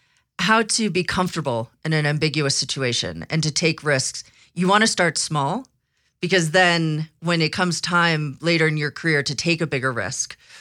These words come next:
or to deal with a far more ambiguous problem that could have a much bigger impact, you're used to dealing with it, and it doesn't seem like such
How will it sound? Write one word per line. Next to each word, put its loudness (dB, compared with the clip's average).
or 6
to 2
deal 4
with 0
a -2
far 2
more 2
ambiguous -2
problem -2
that -4
could -4
have 2
a -2
much -4
bigger 0
impact, -2
you're 4
used 0
to -4
dealing 0
with -2
it, 0
and -2
it -2
doesn't -2
seem -4
like -4
such -2